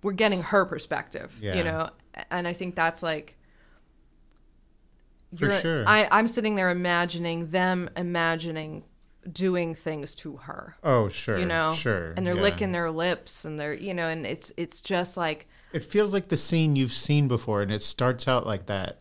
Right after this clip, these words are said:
Speaker 2: And
Speaker 1: I was
Speaker 2: then,
Speaker 1: so scared for
Speaker 2: then
Speaker 1: her.
Speaker 2: with each close-up, it gets more and more kinda, like,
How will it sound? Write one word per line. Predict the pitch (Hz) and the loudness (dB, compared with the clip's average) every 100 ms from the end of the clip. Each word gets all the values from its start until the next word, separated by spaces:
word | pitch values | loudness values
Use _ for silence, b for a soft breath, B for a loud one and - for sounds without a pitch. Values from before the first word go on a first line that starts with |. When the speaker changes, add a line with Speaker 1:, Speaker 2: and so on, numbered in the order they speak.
| - | 2
Speaker 2:
And | 185 | 4
Speaker 1:
I | |
was | 127 | 6
Speaker 2:
then, | 127 | 6
Speaker 1:
so | 202 196 | 6 4
scared | - 185 180 | 2 0 0
for | - | 4
Speaker 2:
then | 139 | 6
Speaker 1:
her. | 139 | 6
Speaker 2:
with | 139 - | 4 4
each | 160 - | 0 0
close-up, | - 151 147 - 131 | 0 2 4 2 0
it | 120 | -2
gets | 123 117 - | -2 -4 0
more | 120 139 151 | 2 2 2
and | |
more | 139 131 | 0 0
kinda, | - 127 131 110 | -2 -2 0 0
like, | 104 - | -2 -4